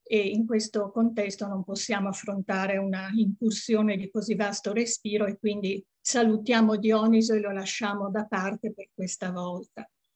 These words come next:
Ci soffermiamo invece, oltre che sugli dei che abbiamo elencato,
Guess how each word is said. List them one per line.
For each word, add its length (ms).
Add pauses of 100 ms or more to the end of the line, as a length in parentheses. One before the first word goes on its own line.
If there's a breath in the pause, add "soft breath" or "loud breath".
(1300)
Ci 420
soffermiamo 920
invece, 840 (160)
oltre 380
che 420
sugli 440
dei 260
che 120
abbiamo 320
elencato, 760